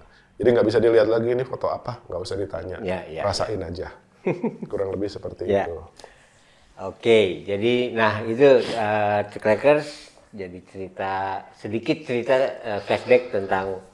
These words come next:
Speaker 2: eh, Road to Bandung Foto Triennal yang nanti akan digelar tahun dua ribu dua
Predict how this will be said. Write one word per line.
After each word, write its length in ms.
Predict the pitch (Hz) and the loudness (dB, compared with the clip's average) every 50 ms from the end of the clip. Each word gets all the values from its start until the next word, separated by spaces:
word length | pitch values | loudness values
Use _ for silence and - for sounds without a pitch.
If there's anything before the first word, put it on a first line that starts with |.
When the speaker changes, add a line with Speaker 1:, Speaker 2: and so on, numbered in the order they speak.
| _ _ _ - - - - - - - - | _ _ _ -20 -20 -20 -18 -18 -20 -20 -14
Speaker 2:
eh, 340 | 87 90 92 92 90 92 92 90 | -10 -6 -6 -4 -2 -4 -4 0
Road 400 | 87 101 110 110 110 - - - | 2 4 4 4 2 -2 -8 -10
to 140 | - 95 | -8 -8
Bandung 760 | 90 87 92 92 90 92 92 98 98 95 98 92 92 87 90 - _ _ _ _ _ _ _ _ _ | -6 -4 -4 -4 -4 -4 -6 -6 -6 -6 -6 -10 -12 -16 -18 -20 _ _ _ _ _ _ _ _ _
Foto 380 | _ - - 98 95 - 98 92 | _ -6 -6 -6 -4 -4 -6 -6
Triennal 720 | - - 98 98 92 95 98 98 92 82 78 - - _ | -6 -6 -6 -4 -4 -2 -2 -2 -4 -6 -8 -14 -20 _
yang 180 | _ 90 85 85 | _ -16 -14 -14
nanti 220 | 85 82 80 78 | -14 -14 -12 -12
akan 260 | 90 85 80 - 87 | -12 -12 -12 -12 -14
digelar 640 | 85 85 85 82 85 85 92 98 90 87 92 _ _ | -12 -12 -12 -10 -8 -8 -6 -8 -8 -10 -16 _ _
tahun 320 | - 85 80 80 82 80 | -16 -14 -14 -14 -14 -16
dua 140 | 80 80 80 | -14 -14 -14
ribu 420 | 80 82 78 78 82 82 82 80 | -14 -16 -18 -18 -18 -18 -18 -18
dua 180 | 76 80 80 80 | -16 -14 -14 -14